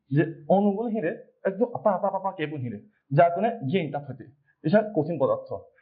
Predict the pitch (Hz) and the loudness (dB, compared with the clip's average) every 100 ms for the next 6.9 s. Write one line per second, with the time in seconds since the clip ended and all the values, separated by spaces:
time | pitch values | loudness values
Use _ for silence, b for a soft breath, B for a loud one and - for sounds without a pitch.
0 | _ - 190 208 143 - - - - 156 | _ 4 4 4 0 -6 -12 -12 0 2
1 | 170 - 214 226 - 196 185 202 202 - | 2 0 2 2 0 -6 -4 0 0 0
2 | 202 131 147 147 165 170 175 202 202 156 | 0 0 0 0 0 0 0 0 0 -4
3 | 107 - _ _ _ _ _ _ 139 151 | -6 -10 _ _ _ _ _ _ 4 4
4 | 165 170 214 208 - - 160 156 160 151 | 4 4 2 0 -4 0 2 4 4 4
5 | 143 131 127 - - _ _ _ - 190 | 0 2 0 -2 -14 _ _ _ 4 6
6 | 208 220 208 214 208 208 226 - | 6 2 4 2 2 -2 -8 -10